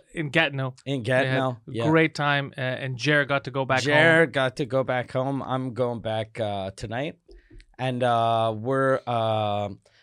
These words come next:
Speaker 2: I'm, I'm recording my, uh, French special, uh, um, this week. In,
Speaker 1: Oh, I didn't know
Speaker 2: well,
Speaker 1: that.
Speaker 2: la-, yeah, last week,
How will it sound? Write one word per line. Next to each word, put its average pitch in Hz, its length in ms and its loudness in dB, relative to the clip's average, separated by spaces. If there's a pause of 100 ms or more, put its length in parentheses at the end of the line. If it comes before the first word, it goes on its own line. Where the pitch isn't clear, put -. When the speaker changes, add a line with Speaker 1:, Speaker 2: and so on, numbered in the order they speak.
Speaker 2:
I'm, 165 240 0
I'm 170 280 0
recording 175 480 0
my, 143 440 0
uh, 123 200 -4
French 143 420 -4
special, 127 600 -4 (180)
uh, 104 540 -2 (380)
um, 98 340 -8 (220)
this 123 260 -8
week. 117 280 -8
In, 120 120 -6
Speaker 1:
Oh, 254 60 6
I 269 80 6
didn't 330 140 4
know 403 100 4
Speaker 2:
well, 165 180 8
Speaker 1:
that. - 100 -4
Speaker 2:
la-, 139 180 2
yeah, 123 260 0
last 113 360 -2
week, 85 140 -14